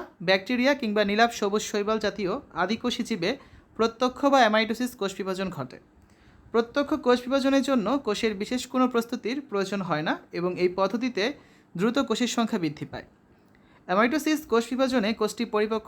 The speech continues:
হলে প্রথমে নিউক্লিয়াসের ভেতর ক্রোমোজোমের ডিএনএর প্রতিলিপন হয়। কোষের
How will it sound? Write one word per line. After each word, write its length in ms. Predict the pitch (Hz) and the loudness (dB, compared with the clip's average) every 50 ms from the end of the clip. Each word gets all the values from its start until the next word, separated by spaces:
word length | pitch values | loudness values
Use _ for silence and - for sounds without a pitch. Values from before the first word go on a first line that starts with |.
| 233 214 | -2 -2
হলে 160 | 226 208 180 190 185 | 0 0 0 0 0
প্রথমে 260 | 196 190 - 202 208 202 | -2 -4 -2 -2 -2 0
নিউক্লিয়াসের 560 | 190 190 202 - - 226 233 226 233 247 233 | 0 -2 -2 -2 0 0 0 2 0 -2 -2
ভেতর 280 | 202 233 226 247 269 320 330 - - _ - | -2 -2 -2 -2 -2 -4 -4 -8 -16 _ -4
ক্রোমোজোমের 520 | 214 208 208 214 214 202 220 214 214 214 170 | -2 0 2 2 2 2 2 2 2 0 0
ডিএনএর 400 | 190 190 196 202 202 190 220 285 277 | -2 0 0 2 2 2 0 0 0
প্রতিলিপন 440 | - 190 180 190 180 170 160 - 143 135 | -2 -2 0 2 2 2 0 0 -4 -6
হয়। 220 | - - - - - - _ _ - - - - - - - - - | -6 -10 -14 -16 -20 -20 _ _ -20 -20 -20 -20 -20 -20 -20 -4 2
কোষের 300 | 226 240 247 - 302 311 | 2 4 4 4 4 4